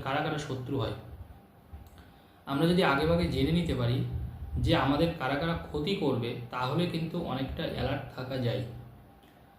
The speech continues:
আপনি সেই জায়গা থেকে নিজেকে অনেকটা সরিয়ে রাখতে পারবেন এবং যার ফলস্বরূপ আপনার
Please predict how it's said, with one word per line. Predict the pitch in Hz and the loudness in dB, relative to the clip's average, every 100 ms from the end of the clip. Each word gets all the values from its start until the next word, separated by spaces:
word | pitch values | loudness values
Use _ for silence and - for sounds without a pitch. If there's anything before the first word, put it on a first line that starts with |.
| - 135 | -14 -6
আপনি | 143 185 180 | -4 0 0
সেই | - 165 | 4 4
জায়গা | 156 139 151 | 4 4 4
থেকে | 156 165 165 | 2 0 2
নিজেকে | 143 151 151 | 2 2 0
অনেকটা | 151 143 143 156 151 - - | 0 -2 -4 -4 -4 -6 -14
সরিয়ে | - 151 160 147 | -8 2 4 4
রাখতে | 139 147 | 0 -4
পারবেন | 135 120 113 120 120 | -4 -2 -2 -4 -6
এবং | 127 135 127 | -4 -2 0
যার | 139 143 | 0 0
ফলস্বরূপ | 135 131 139 156 135 | -2 -4 -2 -4 -2
আপনার | 120 123 139 | -4 -2 -2